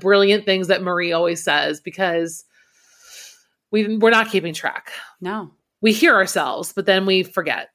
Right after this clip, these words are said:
Speaker 2: Yeah, we should keep track, but we haven't.
Speaker 1: Well, here's one good thing, right? That this conversation is not totally over. We put out the bat signal to our audience of listeners. We put out a question sticker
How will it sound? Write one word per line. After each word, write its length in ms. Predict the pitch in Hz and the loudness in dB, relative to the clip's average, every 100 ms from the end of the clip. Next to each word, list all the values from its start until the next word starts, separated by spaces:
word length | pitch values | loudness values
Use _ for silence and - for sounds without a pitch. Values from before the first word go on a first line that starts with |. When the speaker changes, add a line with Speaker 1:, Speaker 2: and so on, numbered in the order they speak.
| _ _ | _ _
Speaker 2:
Yeah, 200 | 185 208 180 - | -12 -12 -12 -12
we 80 | 165 | -12
should 240 | 196 180 | -12 -14
keep 180 | - - | -18 -14
track, 300 | - - _ | -14 -14 _
but 100 | - | -16
we 100 | 147 | -14
haven't. 500 | 151 143 - - _ _ - - | -16 -16 -20 -20 _ _ -20 -2
Speaker 1:
Well, 340 | 262 349 330 - - | 2 2 2 -4 -6
here's 300 | - 285 196 | 0 0 2
one 260 | 202 185 | 0 -2
good 260 | - 180 165 | -2 -2 -2
thing, 280 | 92 - - | -8 -14 0
right? 320 | 220 220 220 - _ - | 2 4 2 -6 _ -2
That 100 | 233 | 2
this 160 | 349 | 0
conversation 500 | 311 320 262 277 233 | 2 0 2 0 0
is 80 | 190 | 0
not 160 | 214 185 | 0 2
totally 300 | 208 185 175 | 0 2 2
over. 300 | 196 85 - - - - | 2 -4 -12 -18 -18 -8
We 680 | 185 277 320 262 202 208 247 - - _ | 0 2 2 0 0 0 -2 -10 -20 _
put 320 | - 285 359 - | -2 0 0 0
out 280 | 220 208 208 | 2 2 2
the 80 | 202 | 2
bat 240 | 202 202 - | 2 0 -4
signal 400 | 190 180 165 180 | -6 -2 -4 -4
to 440 | - 214 196 196 196 | -2 0 2 2 4
our 220 | 180 175 | 2 2
audience 320 | 175 170 170 | 0 -2 -4
of 80 | 160 | -6
listeners. 420 | 156 - 165 - 226 | -8 -6 -8 -6 -6
We 80 | |
put 200 | 214 220 | -4 0
out 120 | 220 233 | 2 2
a 60 | |
question 380 | - 196 - 185 | 0 -2 -4 -4
sticker 420 | 190 190 180 254 | -4 0 -2 -2